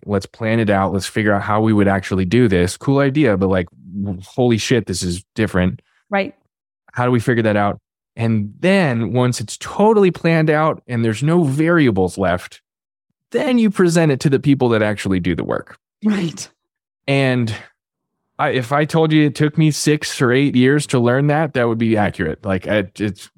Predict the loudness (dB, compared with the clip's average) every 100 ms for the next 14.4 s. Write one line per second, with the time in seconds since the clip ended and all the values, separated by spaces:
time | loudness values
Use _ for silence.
0 | -6 0 0 0 -4 -2 0 2 2 2
1 | 2 0 -4 -8 _ _ 0 2 2 2
2 | 0 -2 -6 -2 0 2 0 0 2 2
3 | 2 0 0 -4 -6 -4 -4 -2 0 0
4 | 0 -4 -4 -2 0 0 -2 -4 -4 -2
5 | 0 0 -4 -10 -6 -2 -2 -4 -6 -6
6 | -4 -2 0 -2 -6 _ _ _ _ -4
7 | 0 2 4 4 4 0 -2 0 2 2
8 | 0 -2 0 0 0 0 -2 -2 -2 -2
9 | -2 0 0 0 -2 -2 -4 -4 -2 -2
10 | 0 -2 0 0 0 -2 -6 -2 0 0
11 | -2 -8 -18 _ _ _ _ -4 0 0
12 | -2 -4 -6 -4 -4 -2 -2 -2 -2 0
13 | -2 -2 -2 -2 -2 -4 -6 -8 -8 -8
14 | -6 -8 -8 -12